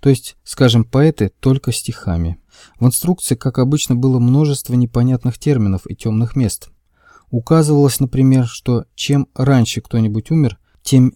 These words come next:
менее он инструктивен. Поэтому не рекомендуется вызывать из небытия стародавних деятелей, никому кроме историков неизвестных. С ними все равно нельзя поддерживать разговор без помощи автотолковника.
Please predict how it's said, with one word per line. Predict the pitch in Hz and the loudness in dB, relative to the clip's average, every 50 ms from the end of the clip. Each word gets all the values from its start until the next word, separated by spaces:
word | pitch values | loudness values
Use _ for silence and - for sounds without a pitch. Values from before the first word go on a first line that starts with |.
| _ | _
менее | - 127 135 147 151 147 143 135 131 127 - | 0 2 2 4 4 4 4 4 2 0 0
он | - 139 135 131 - | 0 0 0 0 0
инструктивен. | - 131 - - - 160 151 - - - 165 123 98 95 90 85 - _ _ _ _ _ _ _ _ _ | -4 -6 -6 -4 -6 -6 -6 -6 -4 -2 -2 0 0 0 -2 -4 -8 _ _ _ _ _ _ _ _ _
Поэтому | - 123 135 135 - 139 135 135 135 | 0 0 2 2 2 2 2 2 2
не | - 135 135 135 | 2 2 4 4
рекомендуется | 143 139 - 147 151 151 160 165 156 147 123 113 - - - 110 | 2 2 0 0 2 2 2 2 2 2 2 0 0 -2 -4 -2
вызывать | 107 113 110 107 120 120 117 113 - | -2 -2 -2 -2 0 0 0 -2 -2
из | - 117 110 | -6 -6 -2
небытия | - 117 117 117 135 151 147 - - 110 107 101 | 0 0 2 2 0 -2 -4 -4 -4 -2 -2 -2
стародавних | - - - 117 110 110 107 117 123 120 120 117 113 117 | -4 -4 -2 -2 -2 0 0 0 0 2 2 2 0 0
деятелей, | 123 131 117 101 - - 90 90 92 92 - _ _ _ _ _ _ _ _ | 0 0 -2 -2 -2 -4 -4 -4 -4 -6 -8 _ _ _ _ _ _ _ _
никому | 120 117 - 123 120 120 113 | -6 -2 2 4 4 4 2
кроме | - 117 117 110 107 107 | 2 0 0 2 0 0
историков | - - 135 120 113 107 - 104 - - | -2 -2 -2 -2 -2 -2 -4 -8 -4 -2
неизвестных. | 110 110 113 117 113 110 98 - - - 90 - _ _ _ _ _ _ _ _ | -2 -2 0 0 0 0 -2 -2 -4 -8 -10 -10 _ _ _ _ _ _ _ _
С | - - | -4 2
ними | 135 135 135 127 123 | 4 4 4 4 2
все | 117 - - | 0 0 0
равно | 123 131 139 151 147 127 | 0 2 2 2 2 2
нельзя | 107 107 107 107 110 110 | 2 2 0 0 -2 -2
поддерживать | - - - 101 101 107 127 123 117 110 104 101 | -2 -4 -8 -8 -4 -2 -2 -2 -2 -2 -4 -4
разговор | 107 104 101 98 101 113 110 120 139 139 - - | -4 -4 -4 -4 -2 -2 0 2 0 0 -2 -4
без | 107 101 101 - | -6 -6 -6 -6
помощи | - - 117 110 110 107 - - - - | -6 -4 -2 -2 -2 -2 -4 -8 -10 -10
автотолковника. | _ 123 - - - 110 - - 117 117 - - - 98 87 90 85 80 - - 87 85 | _ -12 -12 -10 -12 -12 -6 -4 -6 -6 -6 -6 -6 -4 -4 -4 -4 -6 -6 -8 -8 -8